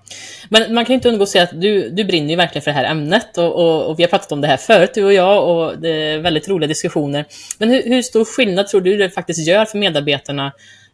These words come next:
eh, att du är så personligt engagerad i det här? Är det någonting du tänker på medvetet när du kommunicerar med, med dina medarbetare, eller?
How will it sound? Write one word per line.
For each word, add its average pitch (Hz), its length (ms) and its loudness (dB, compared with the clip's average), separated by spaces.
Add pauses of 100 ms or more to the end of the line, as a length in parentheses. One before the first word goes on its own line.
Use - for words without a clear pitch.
eh, 143 180 -2 (100)
att 151 220 -8
du 196 380 -4 (100)
är 147 140 -2
så 135 280 -2
personligt 170 600 -2
engagerad 160 560 0
i 123 60 -4
det 127 80 -2
här? 135 240 -2 (260)
Är 180 60 2
det 190 60 4
någonting 208 220 -2
du 185 60 -4
tänker 180 360 -4
på 185 100 -2
medvetet 202 520 -2
när 214 100 -2
du 196 60 -2
kommunicerar 190 720 -2
med, 220 320 -4 (420)
med 185 440 -8
dina 196 180 -8
medarbetare, 175 720 -4
eller? 170 280 -6